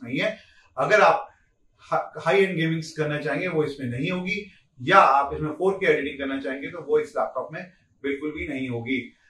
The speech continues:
आप कलर, अ, Corel और Photoshop वगैरह ये software जो कलर से depend होते हैं वो यूज कर सकते हैं, लेकिन इसमें फ़ोर्टी फ़ाइव परसेंट एनटीएससी है, तो आपको exact color clarity इस laptop के अंदर नहीं मिलेगी।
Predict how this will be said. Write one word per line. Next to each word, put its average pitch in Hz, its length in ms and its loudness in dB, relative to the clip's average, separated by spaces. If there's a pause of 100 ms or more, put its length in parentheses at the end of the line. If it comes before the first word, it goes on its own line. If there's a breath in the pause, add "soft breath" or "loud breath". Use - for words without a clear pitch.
(160 soft breath)
आप 214 220 4
कलर, 247 180 6
अ, 185 460 2
Corel 226 320 6
और 185 320 2
Photoshop 202 420 0
वगैरह 180 320 0
ये 190 80 -4
software 165 420 -2
जो 185 120 -6
कलर 180 280 -2
से 180 280 -4
depend 160 300 -6
होते 160 160 -8
हैं 180 100 -8
वो 196 120 -8
यूज 190 200 -10
कर 175 140 -4
सकते 185 280 -10
हैं, 233 160 -2
लेकिन 202 200 0
इसमें 220 260 -6
फ़ोर्टी 180 400 -4
फ़ाइव 190 240 2
परसेंट 190 340 -4
एनटीएससी 151 580 -2
है, 180 180 2 (580 loud breath)
तो 247 140 4
आपको - 420 4
exact 226 520 4
color 202 240 4
clarity 143 380 2
इस - 340 -10
laptop - 400 0
के 139 60 -4
अंदर 139 420 -8
नहीं 131 200 -8
मिलेगी। 131 500 -8